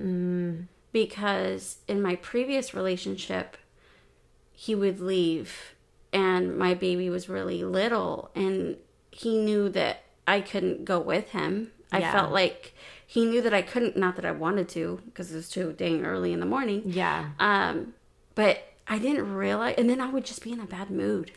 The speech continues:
Speaker 2: when he
Speaker 1: Right.
Speaker 2: came back home.
Speaker 1: Right.
Speaker 2: He's out there working at three o'clock in the morning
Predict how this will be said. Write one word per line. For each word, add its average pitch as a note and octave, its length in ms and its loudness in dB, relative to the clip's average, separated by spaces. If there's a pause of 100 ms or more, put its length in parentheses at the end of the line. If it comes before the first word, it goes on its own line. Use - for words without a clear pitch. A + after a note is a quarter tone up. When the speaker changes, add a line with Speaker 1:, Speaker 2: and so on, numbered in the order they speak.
Speaker 2:
when G#3+ 200 4
he G#3+ 60 4
Speaker 1:
Right. - 100 0
Speaker 2:
came A#3 200 0
back A#3 220 2
home. G#3 360 -2 (160)
Speaker 1:
Right. - 260 -4
Speaker 2:
He's A4 200 4
out G#4+ 140 6
there F#4+ 200 6
working C#4 640 2
at - 160 -2
three C#4 180 2
o'clock C#4 320 2
in C#4 60 2
the C4+ 80 4
morning A#3 580 2